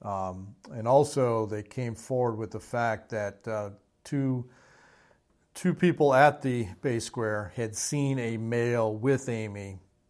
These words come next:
um, and they both described this male to a artist. And we, uh, uh,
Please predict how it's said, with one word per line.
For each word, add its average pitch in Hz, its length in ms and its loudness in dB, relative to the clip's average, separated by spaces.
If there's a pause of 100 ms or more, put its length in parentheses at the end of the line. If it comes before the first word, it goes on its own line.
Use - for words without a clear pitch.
(120)
um, 98 800 -8 (380)
and 107 360 -8
they 110 120 -4
both 127 360 -2
described 117 640 0
this 107 220 -10
male 95 460 -6 (600)
to 113 240 -4
a 98 340 -4
artist. 104 560 -8 (560)
And 104 260 -8
we, 104 280 -8
uh, 95 200 -6 (160)
uh, 50 400 -12